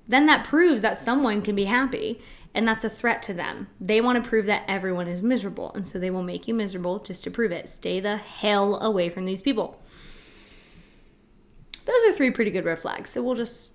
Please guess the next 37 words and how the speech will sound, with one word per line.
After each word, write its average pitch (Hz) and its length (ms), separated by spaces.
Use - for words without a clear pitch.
we'll 240 100
stop 175 240
there. - 240
If 190 80
someone 214 220
is 185 100
cruel, 262 540
if 208 100
someone 175 220
is 180 120
miserable, 208 520
if 180 120
someone 185 240
can't 175 220
be 165 80
sober, 202 560
y'all, 180 240
those, 185 320
I'm 185 140
telling 185 240
you, 180 80
those 175 160
are 180 100
not 170 180
your 180 120
people. - 440
Um, 190 380
no 190 220
hate 196 240
on 185 120
people 185 200
with 185 100
active 175 240
addictions, 220 480
but 185 160
they 185 100
need 180 340